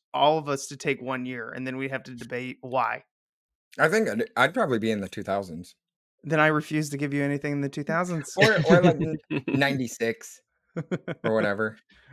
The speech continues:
Speaker 3: No, I think that would be, I think people would be really vested in that, too. It'd be like when you have, like, a pizza bracket or a, you know, a best burger in town challenge. You know, people get really into that and get offended if you have a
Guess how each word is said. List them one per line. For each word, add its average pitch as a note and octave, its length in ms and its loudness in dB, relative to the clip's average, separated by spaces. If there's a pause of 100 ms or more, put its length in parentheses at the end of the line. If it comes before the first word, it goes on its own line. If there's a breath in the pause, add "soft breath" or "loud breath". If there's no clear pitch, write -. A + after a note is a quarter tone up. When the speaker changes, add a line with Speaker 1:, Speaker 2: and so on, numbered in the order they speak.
(400 soft breath)
Speaker 3:
No, A#2+ 180 6
I B2 60 6
think C3+ 140 6
that A#2+ 60 10
would A#2 120 2
be, G#2+ 120 0 (380)
I A#2 40 0
think D#3+ 120 2
people C3+ 160 2
would G#2+ 60 -2
be A2+ 80 2
really B2 240 8
vested A#2+ 340 4
in F#2+ 100 2
that, F#2 200 -4
too. B2+ 80 2
It'd A2 120 4
be A2+ 120 0
like A2 180 2
when A#2+ 100 4
you A2 80 2
have, A2 120 0
like, A2 140 0
a F#2 260 -2
pizza A#2 260 -4
bracket G#2+ 480 2
or F#2+ 180 2
a, E2 300 -6
you G2+ 80 -10
know, F#2 120 -6
a F2+ 40 -8
best G2+ 420 -6 (480)
burger G#2+ 360 2
in F#2+ 100 -2
town G#2 560 -2
challenge. G#2+ 480 0
You G2+ 60 0
know, G2 100 0
people B2+ 200 -6
get A#2+ 140 -2
really G2+ 300 0
into G2+ 160 -4
that C#2+ 200 -6
and F#2 60 -12
get F2+ 140 -8
offended F#2 400 -6
if D#2+ 100 -14
you F#2+ 160 -8
have E2+ 140 -6
a D#2+ 140 -10